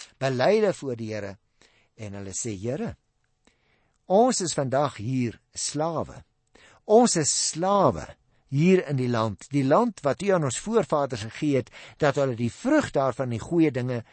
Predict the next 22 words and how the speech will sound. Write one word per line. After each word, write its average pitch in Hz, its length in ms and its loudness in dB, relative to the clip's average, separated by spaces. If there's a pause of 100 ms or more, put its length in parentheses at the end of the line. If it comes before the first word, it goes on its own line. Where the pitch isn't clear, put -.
(200)
kan 120 180 -4
geniet." 117 400 -12 (220)
Hulle 170 300 0
sê, 247 440 -4
met 123 260 -8
ander 311 360 -4
woorde, 107 480 -12 (400)
die 139 360 -4 (640)
feit - 720 2
dat 127 240 -4
ons 151 480 0
onder 151 320 -4
'n 127 40 -2
vreemde 269 880 -2 (200)
buitelandse 190 800 0
regering 139 580 -2
hier 151 280 0
in 135 80 -4
ons 131 200 -6
eie 285 240 -2
land 104 300 -6
is, - 280 -18